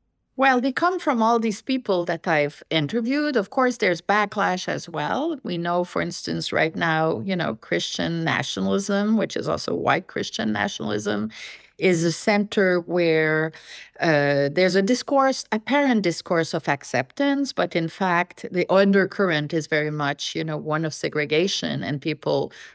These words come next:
really sticking with people like themselves and a lot of veiled racism. So there's, at the same time, we know that for the last sixty, seventy years, there's been a huge increase in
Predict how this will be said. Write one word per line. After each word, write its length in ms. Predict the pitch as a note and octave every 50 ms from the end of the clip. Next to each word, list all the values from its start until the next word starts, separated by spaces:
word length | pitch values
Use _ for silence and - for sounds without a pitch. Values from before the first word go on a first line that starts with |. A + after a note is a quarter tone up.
| _
really 300 | - D#3+ F3 F3 D#3+ D#3+
sticking 480 | D#3 - - F3+ D#3+ - - D#3 D3+ D3
with 160 | C#3+ C3+ -
people 340 | - E3 C#3 - D3+ C#3+ C#3
like 320 | C#3 C#3+ D3 D#3+ E3 -
themselves 560 | - C#3+ C#3+ D3+ - - - - - - C#3
and 140 | - - C#3
a 40 | D3+
lot 240 | D3+ D#3 D3+ D3 D3+
of 140 | D3 D3 D3
veiled 340 | - C#3+ C#3+ C#3+ C#3 C#3
racism. 720 | C3+ C#3+ C3+ C3+ - - - C#3+ C#3 C#3 C#2+ - D3 - - - - - - - - - - - -
So 720 | - - - - G3 F#3 F3 E3 D#3+ D#3 D3+ D3 C#3 C3 - _ _ _ _ -
there's, 560 | F3 F#3+ F#3 F3+ F3+ - - - - - - _ _ _ -
at 120 | - -
the 80 | F#3+ F#3
same 280 | - - A#3 A3+ A3
time, 240 | A3 B3+ B3+ A#3+ A3
we 100 | G#3+ G3+
know 260 | G3 G#3+ A3 A3 A3
that 280 | G3+ G#3 F3+ F3 - -
for 240 | - - F#3+ F3+ E3+
the 120 | F3+ F3
last 600 | E3 E3+ E3 E3+ E3 E3+ - - - - - -
sixty, 400 | - F3+ F3+ - - - G#3 F#3+ F#3
seventy 480 | F3+ - E3+ E3+ E3+ E3+ E3 - F#3
years, 360 | F#3+ B3 F4+ G4+ F4 G3 F3+ -
there's 240 | - E3+ E3+ D#3+
been 180 | - F#3+ F3+ F3
a 60 | E3
huge 260 | E3 F3 G#3+ A3 G3+ G3+
increase 540 | F#3+ F3+ F#3 - - F3 E3+ E3+ D#3+ - -
in 220 | D#3+ D#3 - -